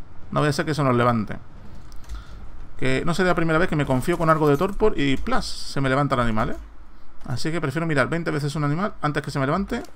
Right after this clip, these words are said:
Vale, sigue subiendo. Le sigue subiendo todavía el torpor, así que voy a meter dos narcóticos más. Y lleva nueve primes. Cuidadito que se le está agotando la prime.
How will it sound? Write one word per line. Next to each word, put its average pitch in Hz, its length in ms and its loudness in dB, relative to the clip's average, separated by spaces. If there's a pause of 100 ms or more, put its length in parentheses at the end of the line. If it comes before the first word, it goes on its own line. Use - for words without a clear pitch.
(960)
Vale, 127 240 2
sigue 180 180 -2
subiendo. 226 420 0 (120)
Le 127 120 -2
sigue 135 200 2
subiendo 127 220 2
todavía 117 240 0
el 101 80 -2
torpor, 147 300 -2
así 120 200 -4
que 113 120 -4 (100)
voy 120 100 -4
a 123 40 -2
meter 117 200 -2
dos 120 120 0
narcóticos 123 460 -2
más. 185 280 -4 (560)
Y 143 120 0
lleva 175 200 2
nueve 127 220 2
primes. 101 460 -4
Cuidadito 156 320 -2
que 185 100 -2
se 156 120 -2
le 143 60 0
está 170 140 0
agotando 170 320 -2
la 127 120 4
prime. 110 240 -4